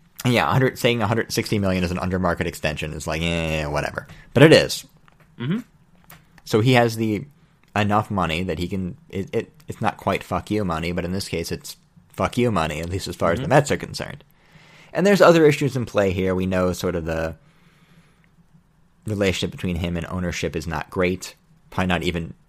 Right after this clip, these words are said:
Speaker 1: not much better after his Bravo special. <laughs> Which also could have been on the agenda for this week, but isn't
Speaker 2: Yeah,
Speaker 1: so
Speaker 2: yeah.
Speaker 1: much. And from ownership and the front office's point of view, if he walks in twenty eighteen, it's easier to sell that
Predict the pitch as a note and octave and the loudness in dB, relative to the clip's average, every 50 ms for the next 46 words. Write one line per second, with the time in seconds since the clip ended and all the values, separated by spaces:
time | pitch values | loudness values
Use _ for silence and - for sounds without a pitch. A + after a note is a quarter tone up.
0 | - - G#2 F#2+ - A2 G#2 F#2 - F#2 F#2 F2+ F2 F2+ F2+ E2 E2+ - - F2+ | -8 -4 -2 -2 -2 -2 -4 -4 -4 0 2 2 4 4 2 2 0 -2 -4 -4
1 | E2+ D#2+ D2 - - F#2 F2 F#2 F2+ F#2+ F#2 F2 - - F2 D#2+ - F#2 E2+ E2 | -4 -4 -6 -4 -2 0 0 2 2 0 0 -2 -2 -4 -6 -6 -4 -4 -6 -6
2 | D#2 - - - _ _ _ _ _ _ _ - - - - _ _ - - - | -8 -12 -18 -20 _ _ _ _ _ _ _ -20 -20 -20 -20 _ _ -14 -14 -14
3 | _ _ G#3 - - _ _ _ _ _ _ _ _ _ _ _ _ _ _ _ | _ _ -12 -12 -12 _ _ _ _ _ _ _ _ _ _ _ _ _ _ _
4 | _ - F#2+ C3 C3+ C3+ - A#2 - A2 G2 F#2+ F2+ F2+ F2 F2 E2+ E2+ E2+ F2 | _ -2 2 4 6 6 6 4 4 4 2 2 2 2 2 0 0 0 0 -2
5 | D#2+ D#2 D#2+ - E2+ D#2+ D2+ - D#2+ D2+ - - - - D#2 - D2 C#2+ C#2+ - | -4 -4 -6 -6 -8 -8 -8 -8 -8 -8 -8 -8 -10 -10 -10 -10 -10 -10 -12 -12
6 | - - - - A2 G#2 F#2+ F2+ F#2 F#2 - - - - - F#2+ F#2 F2+ E2+ D2+ | -16 -12 -4 2 4 6 6 6 4 2 -2 -10 -12 -6 -2 0 0 0 0 -2
7 | C#2+ D2 - - - - _ _ _ _ _ _ _ _ _ - - - - - | -4 -6 -8 -12 -16 -18 _ _ _ _ _ _ _ _ _ -20 -20 -20 -18 -4
8 | - C#3+ D3 D3 C#3+ C#3+ D#3 D3 D3 D3+ D3+ C#3+ - - - - C3+ C#3 C#3+ C#3+ | 0 2 2 2 2 4 4 4 4 2 0 -4 -6 -8 -6 -2 0 2 2 2
9 | C#3 D3+ C#3 C3+ C#3+ C#3 C3 C#3+ B2+ A2+ A#2+ C#3 D3 C#3+ C#3 A#2 - - G2 F#2 | 0 0 0 -2 -2 -2 -2 -2 -2 -2 -2 -4 -6 -8 -10 -10 -8 -8 -8 -6
10 | F2+ E2 F2 F2 F#2+ G#2 - _ _ _ _ _ - - A2+ - C3+ C3 A#2 G#2 | -6 -4 -4 -4 -4 -6 -8 _ _ _ _ _ -8 -8 -4 -2 -2 -2 0 0
11 | G2+ A#2 B2+ B2+ - - A2 G2 - G#2+ G#2+ G#2+ G#2 G2 G2 F#2 - D3 D3+ D3 | 0 0 0 -2 -4 -8 -10 -8 -8 -6 -6 -4 -4 -4 -4 -4 -2 -2 -2 -2
12 | A#2 A2 A2+ B2 A#2+ - - - _ - A#2+ A2+ - A2+ C3+ C3+ B2 B2+ A#2+ G#2 | -4 -6 -6 -8 -12 -14 -20 -20 _ -8 -8 -6 -2 0 2 2 2 2 0 0
13 | G2 - - - A2+ A2+ A2+ F#2+ F#2 F2 F2 E2+ E2 - - - | -2 -2 -2 2 2 2 2 2 0 -2 -2 -4 -6 -10 -12 -18